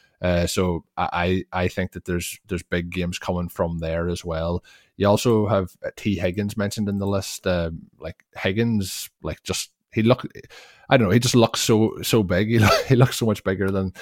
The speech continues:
any cornerback trying to cover him and things like that. So I think that he, he's somebody as well who,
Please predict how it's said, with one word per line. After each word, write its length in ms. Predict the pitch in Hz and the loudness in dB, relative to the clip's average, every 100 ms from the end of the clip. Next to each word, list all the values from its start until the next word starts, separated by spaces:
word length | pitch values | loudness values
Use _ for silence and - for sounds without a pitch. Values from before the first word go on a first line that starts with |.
| - - | -20 -4
any 140 | 98 98 | 0 2
cornerback 560 | - 95 98 101 101 | 4 4 4 2 0
trying 200 | - 95 | 0 -2
to 40 | 92 | -2
cover 300 | - 92 98 | -2 0 0
him 100 | 95 | -2
and 120 | 95 | -4
things 200 | 95 92 | -4 -4
like 100 | 87 | -2
that. 180 | 95 - | -2 0
So 180 | 98 - - - | -4 -4 -16 -4
I 120 | 92 98 | 0 2
think 280 | 120 107 | 0 -2
that 180 | - 90 - | -2 -6 -6
he, 240 | - 95 | -4 -4
he's 300 | 87 98 98 | -2 -2 -2
somebody 320 | - 113 104 95 | 0 0 0 0
as 160 | 90 | 0
well 280 | 87 85 90 | -2 0 0
who, 200 | 98 90 | 2 0